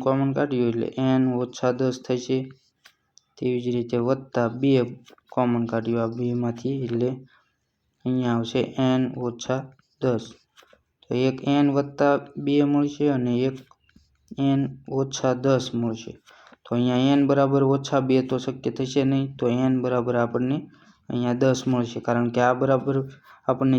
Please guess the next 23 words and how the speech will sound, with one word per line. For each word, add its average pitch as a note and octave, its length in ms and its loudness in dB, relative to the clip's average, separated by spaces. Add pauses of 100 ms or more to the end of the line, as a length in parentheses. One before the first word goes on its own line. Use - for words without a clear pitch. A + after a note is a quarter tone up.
ઝીરો C3 240 4 (120)
આપેલ B2 280 -2 (120)
છે, C#3 120 2 (120)
એટલે A2+ 200 0 (100)
એન C3 160 4
બરાબર C3 340 2
આપણે B2+ 400 -2
કઈ C#3 160 2
સંખ્યા A#2+ 400 0
મળશે? A#2+ 280 -2
દસ. A#2+ 280 2 (720)
તો - 40 -20
અહીંયા B2 240 0
કેટલા C#3+ 280 2
પદોનો C#3+ 340 4
સરવાળો B2+ 380 4 (100)
ચાલીસ B2 300 2
થશે? A#2+ 280 -6
દસ B2+ 260 2 (100)
પદોનો A#2+ 340 0
સરવાળો A#2 400 -2 (200)
ચાલીસ A#2 400 0
થશે. - 300 -6